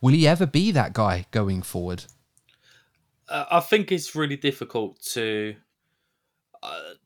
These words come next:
Speaker 2: n-, it's, it's, it's difficult and also a bit harsh to,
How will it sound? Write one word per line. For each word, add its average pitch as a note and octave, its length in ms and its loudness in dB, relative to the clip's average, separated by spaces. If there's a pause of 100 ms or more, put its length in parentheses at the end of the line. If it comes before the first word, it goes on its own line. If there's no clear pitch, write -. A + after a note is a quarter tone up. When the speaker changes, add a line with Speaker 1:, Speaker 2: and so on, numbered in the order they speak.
(440)
Speaker 2:
n-, F3 340 -8 (280)
it's, F#3+ 240 2
it's, E3+ 240 0
it's F#3+ 140 -2
difficult G#3 600 0
and C#3+ 160 -2
also C#3 540 -4
a - 80 -6
bit - 200 -4
harsh B2 460 2
to, A2+ 380 -6